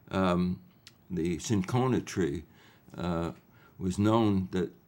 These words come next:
uh, that the, uh, if you used the bark, you ingested the bark, that it would relieve, um, it would relieve pain and, and s-, diminish your fever. Uh, probably most of the fever that were treated at that time was from malaria. And so quini-,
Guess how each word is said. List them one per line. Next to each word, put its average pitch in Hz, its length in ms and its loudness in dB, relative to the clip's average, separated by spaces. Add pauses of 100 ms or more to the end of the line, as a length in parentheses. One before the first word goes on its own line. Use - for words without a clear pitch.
(220)
uh, 90 120 -2 (220)
that 78 220 -2
the, 82 300 -6
uh, 76 280 -10
if - 160 -12
you 95 100 0
used 104 300 2
the 98 80 0
bark, 101 420 4
you 82 100 -6
ingested 85 540 -2
the 87 80 -2
bark, 95 340 2
that 87 160 -2
it 85 100 -2
would 85 160 -4
relieve, 95 520 2 (460)
um, 85 420 -4 (320)
it 107 80 0
would 85 140 0
relieve 92 460 0
pain 92 400 0
and, 85 260 -4
and 82 240 -4
s-, - 140 -16 (280)
diminish 101 440 -2
your 90 80 -2
fever. 90 480 2 (520)
Uh, 92 120 -2
probably 127 480 0
most 113 320 2
of 92 100 0
the 90 100 0
fever 117 380 -2
that 80 160 -2
were 80 200 -10 (280)
treated 120 380 2
at 82 120 -2
that 78 240 -6
time 92 220 0
was 85 100 -4
from 90 240 -4
malaria. 87 540 0 (760)
And 95 140 -4
so 95 140 -2
quini-, 107 360 0